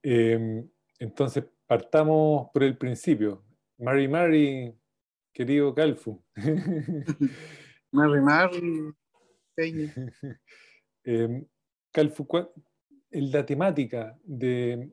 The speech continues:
Speaker 1: de este ciclo tiene que ver con la alimentación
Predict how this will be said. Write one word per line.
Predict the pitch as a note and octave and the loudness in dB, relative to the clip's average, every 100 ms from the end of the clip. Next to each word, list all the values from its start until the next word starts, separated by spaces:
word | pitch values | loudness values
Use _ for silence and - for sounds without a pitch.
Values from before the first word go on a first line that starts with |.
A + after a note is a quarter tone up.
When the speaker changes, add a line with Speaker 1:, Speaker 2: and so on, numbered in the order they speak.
| - | -12
Speaker 1:
de | C#3 C3+ | -6 -4
este | - C#3 | -4 -4
ciclo | - D#3+ E3+ F3 E3+ | -4 -4 0 0 4
tiene | D#3 D#3 | 2 4
que | C#3 | 2
ver | D3 F3+ - | 4 2 -2
con | - D3 | -2 0
la | C#3 | 2
alimentación | C3 C3 B2+ A#2+ A#2 - D#3 F3+ G3 A3 | 0 0 -4 -4 -6 0 2 2 0 -4